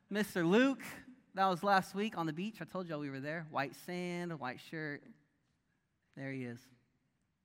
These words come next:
Beautiful, handsome, love him. But I think when I used to study this passage, y'all can take him off, I know it'll be distracting. When I look at this passage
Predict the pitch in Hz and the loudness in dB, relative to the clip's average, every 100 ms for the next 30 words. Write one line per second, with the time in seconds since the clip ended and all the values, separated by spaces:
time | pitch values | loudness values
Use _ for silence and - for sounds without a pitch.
0 | _ _ _ _ 139 123 - 131 110 131 | _ _ _ _ -10 -10 -12 -16 -14 -14
1 | 131 127 117 127 127 127 120 - - - | -12 -14 -10 -8 -6 -8 -12 -16 -20 -20
2 | - - _ _ _ _ _ _ _ _ | -20 -20 _ _ _ _ _ _ _ _
3 | _ _ _ _ _ _ _ _ - 226 | _ _ _ _ _ _ _ _ 2 4
4 | 226 - 311 320 - - _ _ _ _ | 4 2 0 0 -8 -18 _ _ _ _
5 | _ _ _ _ _ _ _ _ - 226 | _ _ _ _ _ _ _ _ -2 2
6 | 240 226 269 - 311 - - 240 233 196 | 4 2 0 -2 -6 -4 0 2 2 0
7 | - - 196 185 - 127 117 131 - - | -4 0 2 2 -2 -8 -8 -10 -16 -18
8 | _ _ _ _ _ _ _ _ _ _ | _ _ _ _ _ _ _ _ _ _
9 | _ _ _ _ _ 165 147 123 139 127 | _ _ _ _ _ -8 -8 -8 -10 -8
10 | 127 131 131 120 123 120 123 127 120 - | -6 -6 -8 -8 -8 -8 -8 -10 -12 -12
11 | 131 123 123 131 _ _ - _ _ _ | -12 -10 -14 -16 _ _ -20 _ _ _
12 | - - - - - - _ _ _ _ | -20 -20 -20 -20 -20 -20 _ _ _ _
13 | _ _ _ _ _ _ _ - 196 247 | _ _ _ _ _ _ _ 0 4 4
14 | 302 339 262 - - 233 220 226 139 139 | 2 -2 -6 -4 2 4 2 0 -4 -4